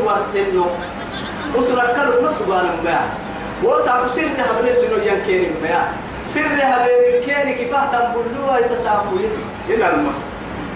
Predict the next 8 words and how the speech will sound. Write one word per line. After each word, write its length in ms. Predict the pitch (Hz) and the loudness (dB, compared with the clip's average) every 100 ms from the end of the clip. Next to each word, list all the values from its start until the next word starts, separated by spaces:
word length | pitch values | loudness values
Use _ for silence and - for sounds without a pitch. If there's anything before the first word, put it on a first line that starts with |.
| - | 0
لكن 440 | 427 427 240 247 | 2 4 4 2
عجائب 400 | - - 196 202 - - - - 180 | 2 2 2 0 -4 -8 -10 -6 -2
من 100 | 220 214 | -2 2
قدرة 340 | 240 220 202 202 | 2 4 2 2
الله 560 | 196 208 208 208 190 | 2 2 2 4 4
ورحمته 760 | 190 185 180 202 196 180 180 165 | 4 2 0 -2 0 2 2 2
على 200 | 185 170 | 2 0
عباده. 400 | 165 160 160 | 0 0 -2